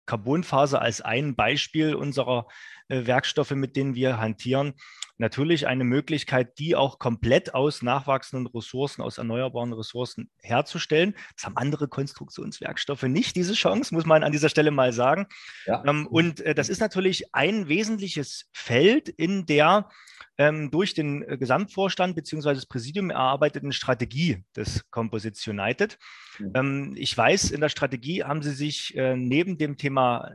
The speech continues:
Speaker 1: Nachhaltigkeit insgesamt, äh, also inklusive dem Thema Nachhaltigkeit,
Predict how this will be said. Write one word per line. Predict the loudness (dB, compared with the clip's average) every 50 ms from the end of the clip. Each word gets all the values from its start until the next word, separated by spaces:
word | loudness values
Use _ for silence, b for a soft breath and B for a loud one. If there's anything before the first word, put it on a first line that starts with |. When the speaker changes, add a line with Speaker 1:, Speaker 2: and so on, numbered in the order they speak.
| -16
Speaker 1:
Nachhaltigkeit | -10 -6 -4 -4 -4 -2 -4 -4 -4 -6 -8 -6 -6 -6 -6
insgesamt, | -4 -8 -10 -10 -8 0 2 2 2 2 -2 -8 -12 -12 -8
äh, | -6
also | -6 -4 -4 -6 -8
inklusive | -10 -10 -10 -10 -8 -8 -6 -6 -6 -6 -6
dem | -8 -8
Thema | -8 -6 -6 -6 -4
Nachhaltigkeit, | -6 -8 -10 -10 -12 -14 -14 -12 -6 -4 -4 -4 -6